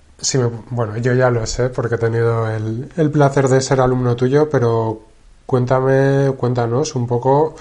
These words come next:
sobre esta formación oficial, entre comillas, de profesores de yoga, instructores en yoga, que, que, de la que has sido docente, cómo, cómo lo has percibido, qué,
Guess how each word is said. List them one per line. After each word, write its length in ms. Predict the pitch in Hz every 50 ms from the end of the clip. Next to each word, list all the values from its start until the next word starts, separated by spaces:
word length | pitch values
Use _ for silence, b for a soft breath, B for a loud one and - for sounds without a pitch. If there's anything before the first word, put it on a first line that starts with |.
| B B B B
sobre 600 | - - - 123 113 117 117 117 113 113 113 113
esta 260 | 107 - - 123 120
formación 1400 | 120 - 123 117 117 117 113 113 110 - - 123 120 120 120 120 120 120 120 117 117 117 117 117 117 113 113 B B B B B B B B B B B B B B B
oficial, 600 | 113 - - 110 98 - - 127 127 139 147 139
entre 260 | 127 120 120 117 113
comillas, 760 | 110 - 107 110 113 123 127 123 131 131 135 139 135 - - -
de 440 | 117 113 113 113 110 110 110 107 104
profesores 680 | - - 110 104 - 113 - - 120 110 113 107 -
de 100 | - 107
yoga, 220 | 107 120 139 147 143
instructores 680 | 120 120 - - 117 104 - - 120 117 120 117 - 117
en 140 | 104 107 107
yoga, 440 | 113 120 120 131 139 139 147 143
que, 560 | 139 - 113 107 104 104 104 104 104 104 101 98 98 95 - -
que, 120 | - - 113
de 580 | 107 104 104 104 101 101 101 101 104 110 107 107
la 100 | 107 107
que 120 | 104 110
has 100 | 104 -
sido 680 | - - 123 107 110 110 107 107 107 104 101 101 101 - B B B B B B -
docente, 840 | 147 135 127 120 - - 131 131 135 135 143 147 147 151 151 156 151
cómo, 680 | - 120 120 120 117 117 113 113 117 113 113 113 113 110
cómo 280 | - - 117 120 117 113
lo 200 | 110 110 110 110
has 280 | 110 110 110 110 -
percibido, 880 | - - 117 104 - - 113 107 113 131 135 135 139 135 135 139 135 135
qué, 580 | - 135 120 113 110 113 110 110 110 110 107 107